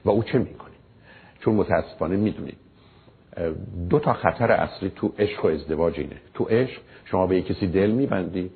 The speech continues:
و بعداً می‌تونه شما رو از پا در بیاره و هیچ کاری نکنید. و تو ازدواج عزیزترین موجودی که فرزندانتونه رو با یه آدمی شریک می‌شید که او می‌تونه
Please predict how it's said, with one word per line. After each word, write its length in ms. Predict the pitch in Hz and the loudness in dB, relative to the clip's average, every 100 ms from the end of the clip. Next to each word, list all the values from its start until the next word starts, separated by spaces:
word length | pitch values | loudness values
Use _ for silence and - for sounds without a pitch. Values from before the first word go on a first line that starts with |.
| - _ | -18 _
و 80 | 101 | 2
بعداً 240 | 92 95 | 2 4
می‌تونه 300 | 107 90 98 | 2 0 -2
شما 240 | 92 90 90 | -2 0 2
رو 60 | |
از 220 | 85 78 - | 2 0 0
پا 140 | 90 | 0
در 240 | 85 104 | 4 2
بیاره 240 | 107 95 90 | 2 2 2
و 40 | |
هیچ 200 | 80 82 | -2 -2
کاری 220 | - 71 | -4 -4
نکنید. 380 | 67 - - _ _ - - | -6 -12 -18 _ _ -20 -4
و 60 | 95 | -4
تو 180 | - | 2
ازدواج 560 | 107 80 82 80 101 131 - - _ _ _ - - - | 0 2 0 0 0 -2 -8 -20 _ _ _ -20 -20 -2
عزیزترین 600 | 98 90 90 - 95 92 95 | 0 2 0 0 0 2 2
موجودی 400 | 90 85 120 107 | 2 2 0 0
که 100 | 92 | -2
فرزندانتونه 920 | 98 80 82 85 80 80 76 - 107 | 0 0 0 0 0 0 -2 0 0
رو 100 | 90 | 2
با 100 | 80 | 2
یه 100 | 101 | 2
آدمی 280 | 87 98 98 | 2 0 -2
شریک 400 | - 85 123 131 | -2 0 0 -2
می‌شید 300 | 120 123 - | -4 -4 -2
که 100 | 127 | -2
او 240 | - 139 | 2 4
می‌تونه 500 | 113 82 110 104 82 | 2 0 -2 0 -2